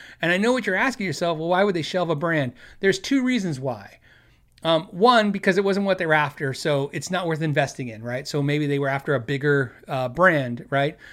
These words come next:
Um, I believe Sun Amps, I could be, I, I, I'm doing off memory.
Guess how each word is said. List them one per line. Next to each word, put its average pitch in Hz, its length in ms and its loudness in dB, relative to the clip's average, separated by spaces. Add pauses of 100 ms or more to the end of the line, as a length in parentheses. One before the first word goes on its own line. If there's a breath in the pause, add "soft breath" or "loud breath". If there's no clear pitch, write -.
(180 loud breath)
Um, 151 360 -4
I 156 80 -2
believe 185 800 0
Sun 226 540 -2
Amps, 147 400 -4
I 156 80 0
could 151 160 -6
be, 139 220 -6 (200)
I, 147 260 -6
I, 156 60 -2 (140)
I'm 156 160 -4
doing 165 160 -2
off 143 80 -4
memory. 143 320 0